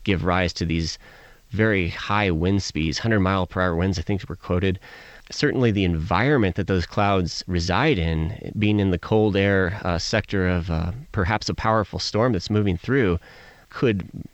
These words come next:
you know, be a reason that you could get these sorts of, um, disasters. Uh, but the clouds themselves and,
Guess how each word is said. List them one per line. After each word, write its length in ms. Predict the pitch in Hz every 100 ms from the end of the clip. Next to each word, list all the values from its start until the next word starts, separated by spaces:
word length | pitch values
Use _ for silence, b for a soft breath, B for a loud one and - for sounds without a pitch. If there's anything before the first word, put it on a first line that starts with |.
| _ _ -
you 140 | 110
know, 160 | 82 80
be 220 | 87 90
a 80 | 80
reason 520 | 80 78 78 87 92
that 180 | 90 -
you 120 | 90
could 160 | 90 -
get 200 | 80 -
these 200 | 87 87
sorts 360 | 85 82 -
of, 160 | 80 -
um, 320 | 76 78 85 -
disasters. 880 | 92 90 85 87 - 101 135 143 98
Uh, 300 | 92 90 - -
but 320 | - 101 101 - -
the 80 |
clouds 320 | - 143 170 143
themselves 600 | 104 - 127 101 92 95
and, 180 | 92